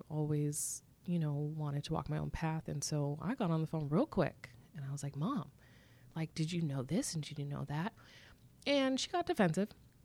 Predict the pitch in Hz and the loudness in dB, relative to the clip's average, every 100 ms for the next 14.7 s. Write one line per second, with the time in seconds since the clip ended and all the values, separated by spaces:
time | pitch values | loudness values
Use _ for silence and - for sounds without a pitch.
0 | - - - - - - 175 175 190 214 | -20 -20 -20 -20 -8 2 4 4 2 0
1 | 214 254 233 156 160 180 151 156 165 156 | 0 2 2 2 0 -2 -4 -4 -2 0
2 | 165 190 214 175 160 170 156 147 147 151 | 0 0 0 -2 -2 0 0 0 2 0
3 | 156 - - 147 151 - 170 - 160 170 | 0 -4 -6 -6 -6 -8 -10 -4 -2 -2
4 | 151 - 175 165 160 - 151 147 147 147 | 0 2 2 4 2 0 -2 0 0 -2
5 | 151 147 147 151 170 175 156 151 151 151 | -2 -2 0 -2 -2 -2 0 -2 -2 -4
6 | 160 - - - - - - 151 151 160 | -4 -6 -18 -20 -20 -10 -4 -2 -2 0
7 | 165 - 170 160 165 - - 147 147 - | 0 0 -2 -2 -2 -2 0 0 -2 -4
8 | 165 151 147 196 185 151 147 147 139 147 | -4 -4 -4 0 0 2 0 0 -2 -4
9 | 139 139 143 147 156 151 - 156 160 - | -4 -6 -6 -6 -6 -6 -2 0 0 -4
10 | - - - - - 165 156 151 151 170 | -18 -20 -20 -20 -8 -2 0 -2 0 2
11 | 160 147 - - 160 277 208 - 139 220 | 2 2 -2 -2 2 4 2 2 2 4
12 | 285 143 - 147 170 185 233 - 196 190 | 2 2 -2 2 4 6 6 4 2 4
13 | 175 165 151 147 147 - 156 147 143 147 | 2 2 2 2 0 -2 0 0 0 0
14 | 147 147 139 143 139 156 285 | 2 0 -2 -4 0 0 0